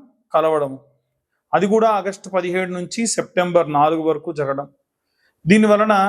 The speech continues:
కొన్ని రకాలైనటువంటి మార్పులు, విశేషమైన మార్పులు ఉంటాయి. ఎందుకంటే అంతకు ముందు మనం చెప్పిన వీడియోలో క్లియర్గా ఏం చెప్పామంటే నాలుగు కానీ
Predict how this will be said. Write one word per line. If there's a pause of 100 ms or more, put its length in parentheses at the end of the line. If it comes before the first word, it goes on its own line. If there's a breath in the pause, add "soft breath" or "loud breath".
(1000)
కొన్ని
రకాలైనటువంటి (140)
మార్పులు, (120)
విశేషమైన
మార్పులు
ఉంటాయి.
ఎందుకంటే (360)
అంతకు (140)
ముందు (260)
మనం (120)
చెప్పిన (120)
వీడియోలో (160)
క్లియర్గా
ఏం
చెప్పామంటే (800 soft breath)
నాలుగు (100)
కానీ